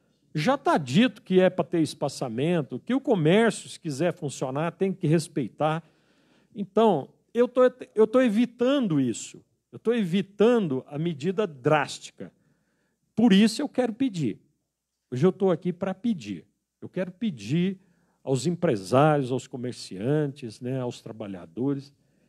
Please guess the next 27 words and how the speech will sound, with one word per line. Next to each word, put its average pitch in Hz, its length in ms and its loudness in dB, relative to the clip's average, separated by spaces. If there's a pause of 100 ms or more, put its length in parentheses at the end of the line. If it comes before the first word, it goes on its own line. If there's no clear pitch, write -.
(120)
que 254 100 -4
respeitem. 208 720 0 (640)
Esses 190 320 -4
decretos 196 640 2 (160)
todos 214 300 6
foram 170 340 -6
feitos 185 460 -6
com 175 260 -12
base, 120 680 -2 (420)
né, 156 320 -2
em 175 200 -2
fundamentos 175 1080 0
da 175 160 -2
saúde, 170 800 2
fundamentos 214 560 -4
técnicos, 190 720 -4
que 254 160 -4
muitos 196 460 0
dos 165 200 -12
quais 202 440 -4
eu 254 120 -2
não 269 180 -8
domino, 208 640 0 (720)
mas 160 300 -4
eu 147 140 4
estou 190 340 -2
cumprindo. 208 640 -6